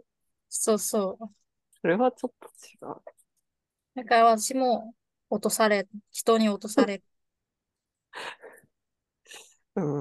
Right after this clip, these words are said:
Speaker 2: ん。それはしょうがないかもしれない。確かに。
Speaker 1: 確かに。ペットと同じくらい自分を可愛がればいいのか。
Speaker 2: うん。ああ、なるほど。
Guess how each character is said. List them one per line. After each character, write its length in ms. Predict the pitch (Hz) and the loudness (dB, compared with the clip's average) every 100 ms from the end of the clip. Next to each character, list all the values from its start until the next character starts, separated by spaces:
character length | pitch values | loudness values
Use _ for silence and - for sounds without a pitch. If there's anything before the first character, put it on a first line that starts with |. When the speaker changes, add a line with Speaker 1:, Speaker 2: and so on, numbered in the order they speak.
| 143 156 185 | -6 -8 -12
Speaker 2:
ん。 60 | - _ - - _ - - _ | -16 _ -20 -20 _ -20 -20 _
そ 80 | 160 | -4
れ 140 | 170 | 0
は 340 | 240 240 247 226 | 2 4 4 2
し 180 | - - | -2 0
ょ 100 | 190 | 2
う 20 | |
が 160 | 170 165 | 2 0
な 160 | 160 156 | -2 -6
い 80 | |
か 120 | 151 170 | -8 -12
も 60 | - | -16
し 160 | - _ _ _ _ _ _ _ _ _ - | -20 _ _ _ _ _ _ _ _ _ -10
れ 60 | |
な 60 | 147 | -10
い。 0 | |
確 120 | - | -12
か 180 | - - _ _ _ _ | -18 -18 _ _ _ _
に。 80 | 247 | -4
Speaker 1:
確 120 | 233 | -4
か 120 | - 190 | -4 -6
に。 180 | 190 254 _ _ _ _ - | -6 -16 _ _ _ _ -2
ペ 80 | 359 | -2
ッ 60 | _ - | _ -2
ト 140 | 208 | -2
と 540 | - - 208 190 - - _ | -2 2 2 2 -2 -8 _
同 280 | 262 247 269 | -6 0 0
じ 160 | 285 311 | 0 0
く 120 | 330 | 4
ら 120 | 320 | 4
い 20 | |
自 180 | 262 202 | 4 2
分 140 | 202 214 | 0 0
を 60 | |
可 200 | 214 214 | 0 0
愛 160 | 208 208 | 2 4
が 120 | 214 | 4
れ 100 | 202 | 2
ば 120 | 185 | -2
い 60 | 180 | -6
い 20 | |
の 100 | 175 | -6
か。 160 | 175 - _ _ _ _ _ _ _ _ _ _ _ - | -10 -20 _ _ _ _ _ _ _ _ _ _ _ -8
Speaker 2:
う 60 | 156 | -6
ん。 300 | 160 160 147 _ _ _ _ _ _ _ _ | -6 -8 -12 _ _ _ _ _ _ _ _
あ 80 | - | -10
あ、 480 | 170 175 185 175 160 | -6 -4 -2 -2 -4
な 140 | 151 | -4
る 120 | 151 160 | -4 -4
ほ 180 | 185 | -4
ど。 320 | 165 165 170 | -2 -4 -6